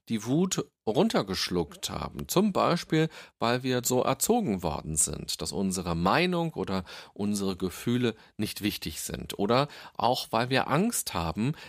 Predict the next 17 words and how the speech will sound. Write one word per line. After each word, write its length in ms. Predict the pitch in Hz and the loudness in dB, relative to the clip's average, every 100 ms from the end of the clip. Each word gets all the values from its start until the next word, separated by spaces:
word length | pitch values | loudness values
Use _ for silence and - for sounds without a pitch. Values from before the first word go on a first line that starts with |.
| - | -8
in 140 | - 131 | -2 2
den 180 | 135 127 | 2 2
Konflikt 580 | 123 120 - 127 - | -2 -2 -2 -2 -2
reinzugehen 840 | 92 120 202 - 110 - 87 139 - - - | 0 0 0 -2 -4 -2 2 2 0 -6 -6
und 160 | 117 | -4
befürchten, 720 | 120 120 - 123 131 - 143 | -2 -2 0 2 0 -2 -2
dass 180 | 127 113 | 0 -2
das 320 | - 113 - - | 0 -2 -2 -2
negative 560 | 107 117 120 - 120 113 | -2 0 -2 -4 -4 -4
Konsequenzen 760 | 120 120 123 - 170 - 95 | -4 -4 -4 -2 -2 -2 -4
haben 260 | 85 80 78 | -4 -4 -6
wird. 240 | - - - - - | -8 -10 -12 -12 -10
Und 160 | - 139 | -4 0
daran 340 | 180 190 190 | 2 4 2
siehst 240 | 160 180 - | 2 0 2
du 60 | |
auch, 340 | 131 117 180 | 2 4 2